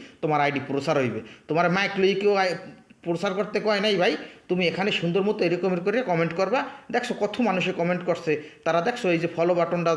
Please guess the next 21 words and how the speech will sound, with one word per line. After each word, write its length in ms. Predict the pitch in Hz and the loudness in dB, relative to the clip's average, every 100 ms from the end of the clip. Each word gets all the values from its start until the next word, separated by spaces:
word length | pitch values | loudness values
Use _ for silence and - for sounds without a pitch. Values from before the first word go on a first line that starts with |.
| 147 | 0
মনে 180 | 156 123 | -2 -2
করো 200 | 156 151 | -2 -2
সেট 300 | - 139 170 | -4 -2 2
হয়ে 120 | 165 | 2
রয়েছে, 300 | 147 110 120 - - | 2 -2 -6 -8 -10
তোমার 180 | 147 165 | -4 0
আইডি 160 | 165 165 165 | 0 -2 -2
তো 60 | |
আর 80 | 165 | -2
কেউ 260 | 170 175 165 - - | 0 0 0 -6 -10
বাড়ির 280 | 120 143 170 | -2 0 2
দিয়ে 120 | 196 | 2
বিষতেই 500 | 135 160 165 - 233 | 2 0 -2 0 2
এনে 200 | 214 190 | 4 2
তারপর 240 | 180 160 143 | 0 0 0
দেবে 280 | 123 147 147 | 0 0 2
না 220 | 131 120 - - | 0 -2 -10 -2
ফলো 200 | 156 151 | 2 2
করতে, 320 | 120 - - | 0 -4 -10
ফলো 300 | - 139 147 | -2 0 2
করিয়া। 320 | 127 110 113 | 0 -2 -4